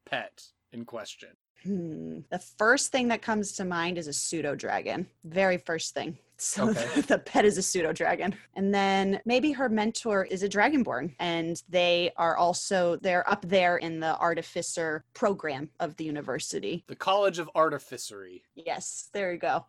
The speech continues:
Speaker 2: Yes. Could, maybe even could be the dean of the College of Artificery.
Speaker 1: Okay, there we go. So the dean, who is a dragonborn, has a little pseudo dragon that she's attached to, and then the pseudo dragon goes missing.
Speaker 2: Yep.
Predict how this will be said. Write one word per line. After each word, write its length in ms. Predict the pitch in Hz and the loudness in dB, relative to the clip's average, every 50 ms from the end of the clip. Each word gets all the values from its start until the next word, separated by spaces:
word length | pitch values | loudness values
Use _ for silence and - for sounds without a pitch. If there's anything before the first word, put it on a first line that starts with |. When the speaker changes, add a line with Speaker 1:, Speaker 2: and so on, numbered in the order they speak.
| _ | _
Speaker 2:
Yes. 400 | - 170 - - - - - - - - | -6 -4 -4 -4 -4 -6 -8 -10 -6 -2
Could, 140 | - 240 208 | 0 0 2
maybe 220 | 214 254 254 220 262 226 | 4 4 4 4 4 2
even 160 | 254 247 254 226 | 2 2 2 0
could 140 | - 202 190 | -2 -4 -2
be 380 | 226 214 208 202 202 202 202 - - _ _ - | 0 0 2 2 0 0 -4 -8 -16 _ _ -6
the 120 | 185 190 | -6 -4
dean 420 | 170 151 202 214 196 175 165 143 139 | -4 -2 -2 -2 0 0 -2 -2 -2
of 140 | 139 147 - | -4 -6 -6
the 80 | 147 | -8
College 420 | - - 170 143 120 135 143 - 147 | -8 -6 -4 -2 -2 -2 -4 -4 -4
of 80 | - | -4
Artificery. 800 | - 101 110 113 120 - - 135 - - - 110 - 175 185 - - - _ _ _ - | -4 -4 -4 -4 -6 -8 -10 -8 -8 -6 -4 -2 -2 -2 -2 -4 -8 -20 _ _ _ -6
Speaker 1:
Okay, 500 | 131 160 180 - 147 131 123 131 160 - - | -4 -4 -4 -2 -2 -2 -2 -2 -4 -8 -8
there 120 | 120 131 | -6 -4
we 60 | 156 147 | -4 -4
go. 160 | 123 123 127 | -4 -6 -6
So 160 | 127 - 143 | -6 -8 -10
the 100 | 127 131 | -10 -12
dean, 500 | 123 117 - 156 165 170 151 143 143 151 | -10 -8 -6 -4 -4 -2 -2 -4 -4 -6
who 140 | 151 135 139 135 | -6 -6 -6 -6
is 100 | 120 131 | -6 -6
a 60 | 120 | -6
dragonborn, 880 | 113 135 139 143 147 147 139 131 127 113 113 107 110 110 113 113 117 117 - | -2 0 2 2 2 2 0 -4 -8 -8 -8 -8 -8 -8 -8 -10 -10 -8 -6
has 200 | 135 139 131 127 | -4 -4 -4 -6
a 60 | 131 | -6
little 220 | 135 131 127 123 | -6 -6 -6 -8
pseudo 380 | 117 - - 165 143 127 120 113 | -8 -8 -8 -8 -6 -6 -6 -6
dragon 560 | 107 127 139 143 139 131 110 110 104 107 110 | -2 2 4 4 4 2 0 -6 -12 -12 -12
that 160 | 107 110 - | -14 -12 -12
she's 220 | - - 127 117 113 | -12 -12 -12 -12 -14
attached 580 | 104 - - 131 127 123 - _ - - - - | -14 -10 -6 -6 -6 -6 -8 _ -18 -18 -16 -16
to, 320 | - 92 87 90 98 - _ | -16 -16 -16 -16 -18 -18 _
and 140 | 131 127 123 | -12 -10 -8
then 120 | 131 127 123 | -6 -6 -8
the 80 | 117 | -8
pseudo 320 | 113 - - 180 151 143 131 | -8 -4 -4 -2 -2 -2 -4
dragon 380 | 120 131 127 123 117 110 110 110 | -2 -2 -2 -2 -2 -6 -10 -12
goes 240 | 113 110 104 - - | -12 -12 -12 -12 -12
missing. 460 | 120 123 117 - - 104 90 90 - _ _ - | -10 -10 -10 -10 -12 -14 -16 -20 -20 _ _ -4
Speaker 2:
Yep. 200 | 170 165 - | -4 -4 -4